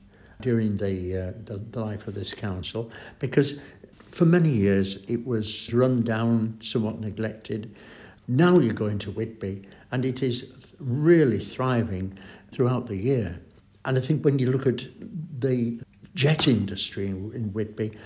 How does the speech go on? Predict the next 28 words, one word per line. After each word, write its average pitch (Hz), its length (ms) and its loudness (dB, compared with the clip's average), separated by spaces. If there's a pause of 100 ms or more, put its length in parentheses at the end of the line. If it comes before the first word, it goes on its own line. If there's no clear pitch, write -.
(140)
thriving 113 540 -2
as 92 160 -6
it - 160 -8
is, 104 260 -2 (380)
my 123 180 -4
own 117 120 0
feeling 95 360 -4
is 113 220 -2
that - 120 -8
it 131 440 -8 (260)
would 120 180 2
be 120 200 2
ideal 117 500 2
to 104 160 -8
be 120 300 0
a, 120 280 0
a 110 60 -8
unesco 127 680 2
World 135 400 2
Heritage 117 560 -4
Site. 98 340 -8 (680)
Uh, 113 200 0
I - 60 -12
think 117 180 -2
I'm 104 40 -6
sure 131 320 0
it, - 320 -6
uh, 110 140 -6